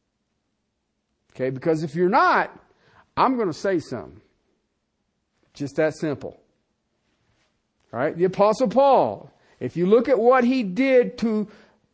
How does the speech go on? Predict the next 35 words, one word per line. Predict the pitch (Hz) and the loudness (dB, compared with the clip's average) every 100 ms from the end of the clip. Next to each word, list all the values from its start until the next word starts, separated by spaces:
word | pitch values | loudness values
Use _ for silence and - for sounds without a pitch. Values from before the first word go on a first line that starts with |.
| _ _ | _ _
confront | - 208 185 285 285 202 | -4 -2 0 0 0 -2
people, | 190 156 202 214 - - | -4 -2 -2 -2 -6 -2
his | 180 175 147 | 0 0 0
main | 185 220 262 | 0 0 -2
focus | 220 196 196 233 269 | 0 0 -2 -4 -6
was | - | -10
spiritual | - 156 156 240 | -4 -4 -4 -8
leadership. | 285 269 196 - 120 - | -6 -6 -8 -8 -10 -10
If | - - - | -20 -20 -8
you | |
go | 311 | -4
read, | 294 277 240 | -2 -2 0
uh, | 185 170 135 107 - _ _ _ _ _ _ _ _ _ _ | 2 2 2 -4 -12 _ _ _ _ _ _ _ _ _ _
First | _ 233 - - | _ -2 0 -2
Timothy, | 214 208 226 214 - _ _ _ _ _ _ _ _ _ _ _ _ _ _ _ | 0 0 -4 -8 -16 _ _ _ _ _ _ _ _ _ _ _ _ _ _ _
that's | 320 330 | -2 2
all | 277 | 4
that | 220 | 4
letter | 190 285 214 226 | 4 4 2 0
is. | 370 101 - _ _ - | -2 -8 -16 _ _ -4
You | 208 | 0
know, | 175 170 | 4 4
they, | 180 | 2
"Well, | 131 135 | 0 0
that's | 147 185 - | 2 0 -2
a | 110 | -4
pastoral | 160 175 170 196 196 160 | 0 0 0 -2 0 0
epistle." | 127 135 127 - - | -2 -8 -8 -16 -10
Actually, | - 294 247 208 | -6 -4 -4 -2
no, | 226 | -2
it's | 214 | -2
a | 160 | -2
letter | 208 170 | -2 -2
to | |
Timothy. | 127 277 196 98 | -4 -4 -4 -8